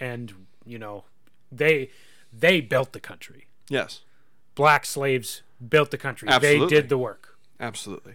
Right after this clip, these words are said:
Speaker 1: They had the honor of building America. Now, that shouldn't be,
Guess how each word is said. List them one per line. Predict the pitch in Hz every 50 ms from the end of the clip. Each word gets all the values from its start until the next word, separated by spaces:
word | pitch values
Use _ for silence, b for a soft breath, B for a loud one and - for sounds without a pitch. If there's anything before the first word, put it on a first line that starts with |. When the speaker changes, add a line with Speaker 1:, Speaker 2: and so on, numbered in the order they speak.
| - - -
Speaker 1:
They | 120 143 156 160
had | 120 151 160 160 147
the | 147 151 -
honor | 139 147 156 156 147 147 143 139
of | 139 127 113
building | 113 139 135 131 123 127 120
America. | 120 123 120 117 107 98 - 101 -
Now, | 101 139 151 143 143 143 135 139 b b b b b b b b b - - - - - - - -
that | 131 147 147 -
shouldn't | - - 190 180 170 151 170 151 117
be, | 110 160 156 151 147 143 139 127 -